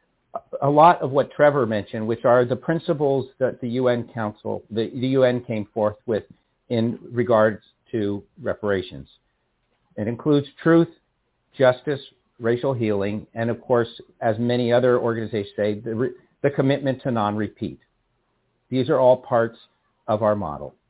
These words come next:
All Americans will experience a positive individual and societal benefit from racial wealth equity. This is something that policymakers are advocating and we all believe, and our model is trying to demonstrate and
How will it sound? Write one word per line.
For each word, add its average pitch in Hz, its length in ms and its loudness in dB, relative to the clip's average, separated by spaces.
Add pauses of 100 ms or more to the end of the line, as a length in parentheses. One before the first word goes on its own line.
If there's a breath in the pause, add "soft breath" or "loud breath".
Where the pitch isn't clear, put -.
(1000)
All 147 180 10
Americans 156 500 4
will 139 140 -4
experience 135 480 -4
a 131 60 -10
positive 127 600 -4
individual 131 520 -6
and 120 100 -6
societal 127 540 -4
benefit 113 560 -6 (260)
from 123 180 0
racial 120 380 -2
wealth 98 280 -2
equity. 80 440 -8 (920)
This 135 140 -4
is 160 140 -6 (920)
something 139 360 2
that 117 180 -2
policymakers 135 760 -2
are 113 300 0 (320)
advocating 160 640 -2
and 123 160 -4
we 131 120 0
all 135 160 6
believe, 135 460 -4 (140)
and 127 140 -6
our 135 140 -2
model 131 420 -2
is 110 80 -10 (100)
trying 120 240 -6
to 120 100 -12
demonstrate 120 800 -6 (360)
and 110 160 -6